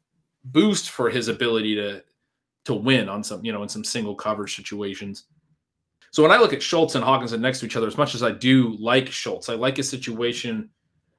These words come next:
He was better last year at times when one of the, the big three receivers last year was banged up. And I think sort of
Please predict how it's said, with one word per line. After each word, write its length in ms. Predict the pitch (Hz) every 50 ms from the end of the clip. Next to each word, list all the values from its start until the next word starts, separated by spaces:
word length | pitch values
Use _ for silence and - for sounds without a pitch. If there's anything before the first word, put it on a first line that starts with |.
| _ _ _ _
He 120 | _ -
was 180 | 123 113 104 98
better 380 | 98 - - 131 139 143 147 139
last 320 | 135 131 127 123 131 -
year 120 | 135 123
at 100 | 113 -
times 380 | - - 123 127 127 123 113 117
when 380 | 113 117 113 107 104 104 101 -
one 180 | - 117 120 117
of 60 | 117
the, 400 | 113 113 110 107 107 110 104 - - 104
the 240 | 120 113 107 101 - _
big 160 | 131 131 117
three 240 | - - - 120 117
receivers 460 | 117 113 107 - 131 120 110 98 92
last 380 | 92 107 120 127 131 127 - -
year 100 | 135 131
was 160 | 120 117 107
banged 340 | - - 120 120 120 113 117
up. 300 | 117 117 110 - - _ _ _ _ _ _ _ _ _ _ _ _ _ _ _ _ _ _
And 100 | 117 113
I 80 | 104 95
think 360 | - - 127 113 120 - -
sort 220 | - - 117 110
of 140 | 104 101 -